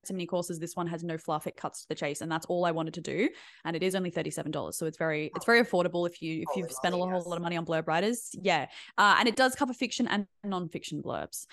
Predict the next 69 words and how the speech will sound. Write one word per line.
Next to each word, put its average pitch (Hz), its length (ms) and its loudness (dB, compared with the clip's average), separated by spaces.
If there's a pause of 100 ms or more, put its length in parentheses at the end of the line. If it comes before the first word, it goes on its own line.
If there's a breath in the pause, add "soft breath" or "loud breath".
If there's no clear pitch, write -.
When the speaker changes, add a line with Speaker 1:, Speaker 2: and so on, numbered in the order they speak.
(140 loud breath)
Speaker 2:
Nice. 151 220 -2
Speaker 1:
Spicy 277 260 2
Blurb 294 240 4
Playbook, 247 280 2
which 190 140 -4
you 196 60 -4
mentioned 190 300 -2
in 196 40 0
my 190 140 4
bio, 180 300 6
I 156 80 2
will 185 180 0
just 185 180 -6
say 196 120 2
quickly, 190 360 -2
is 165 80 -4
kind 208 240 0
of 208 80 2
in 185 100 0
a 165 80 2
funny 226 340 0
in-between 214 400 0
phase 190 260 2
where 180 120 0
I'm 170 140 0
in 175 80 -2
the 170 60 -4
process 175 400 -2
of 156 80 -4
relaunching 170 720 2
it. 311 80 4 (220 loud breath)
It 180 160 0
will 180 80 2
Speaker 2:
Okay. 175 140 2
Speaker 1:
be - 20 2
on 170 80 0
my 170 120 2
website, 214 500 4
on 180 80 -2
my 170 80 0
Instagram 175 460 -2
and 180 60 -4
everything, 175 360 -2
but 165 140 -10
that 185 160 4
is 190 180 -2 (120)
a 180 180 2
blurb 170 420 -2
course 165 320 -4
specifically - 720 -8
for 165 540 -2 (120)
romance 165 460 -4
authors. 269 420 -2
And - 80 -6
we 165 120 -4
talk 160 220 -10
a 160 40 -8
lot 156 120 -4
Speaker 2:
Oh. - 20 -4
Speaker 1:
about 156 280 -2
first-person 160 600 -6
P 165 140 -4
O 156 60 -4
V 160 160 -4
blurbs 156 460 -4
and 175 160 -6
things 165 220 -6
in 160 120 -6
there. 165 280 -2